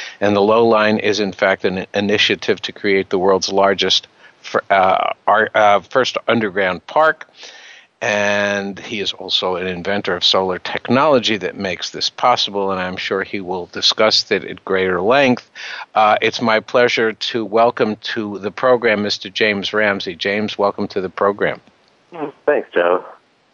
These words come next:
Speaker 1: So tell me a little bit about your background and how you got involved in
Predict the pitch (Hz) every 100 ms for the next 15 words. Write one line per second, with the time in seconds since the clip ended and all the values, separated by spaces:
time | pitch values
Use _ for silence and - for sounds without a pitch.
0 | _ _ - - - - - - 233 214
1 | - - 240 285 285 254 196 185 190 185
2 | 165 156 127 147 156 131 127 113 131 135
3 | 139 131 120 110 110 - 113 107 - -
4 | 147 151 139 123 123 110 - 117 110 98
5 | 110 113 120 120 120 117 - - 110 107
6 | 107